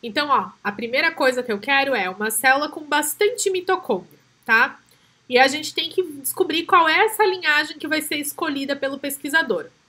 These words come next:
Então, é, com isso, a gente consegue eliminar duas alternativas já. <clears throat> A célula de número um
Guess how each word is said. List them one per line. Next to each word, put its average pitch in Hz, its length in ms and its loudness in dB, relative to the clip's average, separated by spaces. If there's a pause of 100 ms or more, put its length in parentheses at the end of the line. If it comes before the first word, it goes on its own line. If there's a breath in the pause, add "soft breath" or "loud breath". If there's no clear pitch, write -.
(640)
Então, 285 380 -2 (500 soft breath)
é, 262 360 2
com 311 240 -8
isso, 339 440 4
a 233 120 4
gente 269 220 -8
consegue 294 460 -2
eliminar 302 640 0
duas 415 280 4
alternativas 381 920 0
já. 294 260 0 (440)
<clears throat> 277 360 -4
A 339 140 6
célula 240 580 0
de 247 140 -12
número 240 320 -2
um 381 260 0